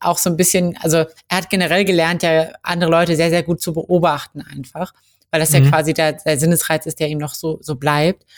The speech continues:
Speaker 1: Und er hat dadurch seine eigenen Fähigkeiten entwickelt, die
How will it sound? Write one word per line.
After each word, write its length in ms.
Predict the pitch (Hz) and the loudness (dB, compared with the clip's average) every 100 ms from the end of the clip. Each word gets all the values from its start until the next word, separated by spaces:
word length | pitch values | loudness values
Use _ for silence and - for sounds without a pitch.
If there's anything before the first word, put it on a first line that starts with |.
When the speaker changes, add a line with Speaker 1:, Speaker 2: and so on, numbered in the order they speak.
| - - - _ | -20 -20 -20 _
Speaker 1:
Und 300 | 180 165 - | -2 -2 -2
er 180 | 175 165 | -4 0
hat 140 | 208 | 0
dadurch 240 | 196 190 202 | 0 2 2
seine 200 | 196 185 | 0 0
eigenen 260 | 226 226 | 2 2
Fähigkeiten 540 | 214 170 160 170 160 165 | 2 0 0 -2 -4 -4
entwickelt, 460 | - - 196 190 - - - - | -10 -6 -4 -4 -8 -20 -8 2
die 320 | 202 247 - | 4 2 -2